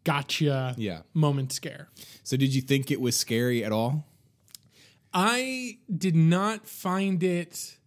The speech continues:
Speaker 1: See, again, the, you know, words like this, like with The Babadook
Speaker 2: Mm-hmm.
Speaker 1: and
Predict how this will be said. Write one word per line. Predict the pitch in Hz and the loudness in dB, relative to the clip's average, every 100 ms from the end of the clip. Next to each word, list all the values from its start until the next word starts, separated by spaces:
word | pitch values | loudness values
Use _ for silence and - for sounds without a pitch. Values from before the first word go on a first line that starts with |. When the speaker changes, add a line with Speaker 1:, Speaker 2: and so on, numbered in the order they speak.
| _ _ _ _ _ _ _ - | _ _ _ _ _ _ _ -8
Speaker 1:
See, | - - 214 | -2 0 2
again, | 202 214 175 143 147 - | 2 2 2 0 -6 -10
the, | 156 202 208 - | -8 -6 -8 -2
you | 180 | 2
know, | 170 | 4
words | 151 180 214 - | 4 2 0 -2
like | 185 | -4
this, | 180 170 | -4 -4
like | 151 | -4
with | 143 | -4
The | 147 | -2
Babadook | 143 139 139 165 196 196 | -2 0 0 0 0 -2
Speaker 2:
Mm-hmm. | - 120 107 95 87 | -6 -4 -4 -4 0
Speaker 1:
and | 156 147 143 139 135 | 2 2 0 -2 -4